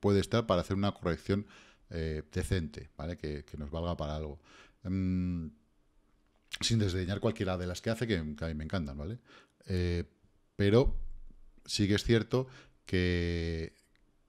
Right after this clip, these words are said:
si el dinero sale de todo el mercado, mm, bueno, porque hayan sacado bastante chicha, pues bueno, o pase cualquier cosa, una noticia, bueno, ya veremos. Pero de momento la realidad es que, bueno, está bajando bien, bien, bien que baje.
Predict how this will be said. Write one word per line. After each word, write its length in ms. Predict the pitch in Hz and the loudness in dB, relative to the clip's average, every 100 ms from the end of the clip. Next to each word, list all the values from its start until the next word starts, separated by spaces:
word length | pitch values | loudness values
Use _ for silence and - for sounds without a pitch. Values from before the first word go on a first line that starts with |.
| _ - | _ -8
si 240 | - - | -2 2
el 160 | 98 90 | 4 4
dinero 340 | 95 101 104 | 2 4 4
sale 320 | 95 107 104 104 | 6 6 6 6
de 140 | 101 | 4
todo 180 | 110 107 | 4 6
el 80 | 104 | 6
mercado, 640 | 110 107 127 127 151 - - - _ _ | 4 6 8 8 4 -2 -20 -20 _ _
mm, 500 | - 82 80 80 78 | -8 -6 -4 -4 -4
bueno, 280 | 85 85 98 | -4 -4 -6
porque 220 | 87 76 | -8 -4
hayan 180 | 87 85 | -2 -2
sacado 480 | - 90 - 90 87 | -4 -6 -2 0 0
bastante 500 | 85 - 90 - 87 | -2 -2 -2 -2 -4
chicha, 340 | - 113 127 | -2 -2 -2
pues 160 | 123 85 | -2 -6
bueno, 200 | - - - | -10 -10 -12
o 100 | - | -10
pase 240 | 76 - 92 | -6 -6 -6
cualquier 260 | 87 - | -8 -8
cosa, 260 | - 123 110 | -4 -2 -2
una 140 | 98 | -2
noticia, 380 | 80 80 123 107 | -6 -6 -8 -6
bueno, 180 | 76 73 | -8 -6
ya 120 | 80 | -8
veremos. 340 | 67 62 - - - - | -8 -12 -16 -18 -18 -6
Pero 160 | - 147 | 8 12
de 100 | 156 | 12
momento 340 | 156 160 131 | 12 10 8
la 140 | 107 101 | 6 6
realidad 340 | 101 98 113 131 | 6 6 6 4
es 100 | - | 0
que, 80 | |
bueno, 140 | 87 82 | 0 0
está 140 | - | -2
bajando 340 | 80 - 80 76 | -4 -4 -4 6
bien, 320 | 110 139 127 | 8 8 6
bien, 340 | 95 113 113 - | 4 4 2 4
bien 200 | 107 131 | 4 6
que 120 | 123 | 4
baje. 280 | 117 - | 4 2